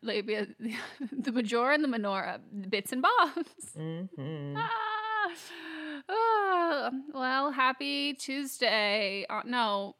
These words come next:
Speaker 1: it
Speaker 2: It is. I mean, for us, it's Monday, but this is coming out on a Tuesday.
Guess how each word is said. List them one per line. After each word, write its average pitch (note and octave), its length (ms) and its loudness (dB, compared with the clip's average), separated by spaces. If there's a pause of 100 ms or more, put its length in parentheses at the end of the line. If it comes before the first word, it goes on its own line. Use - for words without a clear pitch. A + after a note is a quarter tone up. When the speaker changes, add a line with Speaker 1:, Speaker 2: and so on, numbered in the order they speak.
(140)
Speaker 1:
it A#3+ 200 -6 (440)
Speaker 2:
It C#4+ 140 -2
is. D3+ 400 -6 (300)
I F3+ 60 -6
mean, F3+ 180 -4
for F3+ 200 0
us, F#3+ 180 -2
it's C#3 160 -8
Monday, G#2 300 -6
but C#3 160 -8
this D3+ 200 -10
is B2 320 -12
coming F#2+ 280 -8
out G#2+ 100 -8
on - 160 -10
a - 100 -14
Tuesday. - 560 -18